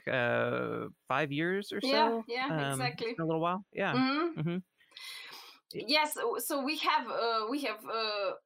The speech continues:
Speaker 2: still contact with some of these parents, and, uh, fifty percent of the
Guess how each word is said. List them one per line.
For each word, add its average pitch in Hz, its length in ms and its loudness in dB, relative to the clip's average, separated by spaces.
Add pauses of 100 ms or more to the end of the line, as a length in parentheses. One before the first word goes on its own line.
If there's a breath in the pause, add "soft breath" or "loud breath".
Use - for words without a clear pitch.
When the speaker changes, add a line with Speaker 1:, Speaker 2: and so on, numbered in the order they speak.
Speaker 2:
still 302 320 -2
contact 277 520 2
with 240 160 -6
some 254 180 2
of 254 120 -2
these 254 220 -4
parents, 269 600 -2 (120)
and, 220 560 -2
uh, 202 320 0
fifty 349 320 -2
percent 277 540 0
of 226 220 2
the 466 120 0